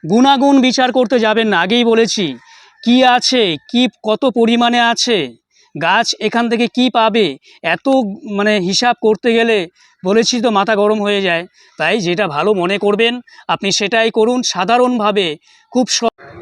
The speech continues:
সবাই ভালো থাকবেন, সুস্থ থাকবেন। আর আপনাদের গার্ডেনিং ব্যাপারে যে কোনো সমস্যায় কমেন্ট করে জানাতে পারেন, আমি যথাসাধ্য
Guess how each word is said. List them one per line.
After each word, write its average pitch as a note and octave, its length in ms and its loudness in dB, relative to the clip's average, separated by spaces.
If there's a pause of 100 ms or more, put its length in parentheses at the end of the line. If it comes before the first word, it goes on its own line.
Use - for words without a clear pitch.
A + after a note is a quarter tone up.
(200)
সবাই F#3 320 8
ভালো F3+ 220 4
থাকবেন, F#3+ 400 0 (320)
সুস্থ - 360 -4
থাকবেন। F#3+ 420 -2 (640)
আর E3 140 -2
আপনাদের G3 460 0
গার্ডেনিং D#3+ 500 -2
ব্যাপারে A3 320 0
যে D#3 180 -4
কোনো G3 240 -2
সমস্যায় F3 520 -4
কমেন্ট D#3+ 340 -4
করে F#3+ 140 -2
জানাতে C#3+ 340 -4
পারেন, E3 280 -4 (360)
আমি D#3 200 -2
যথাসাধ্য F#3+ 540 -4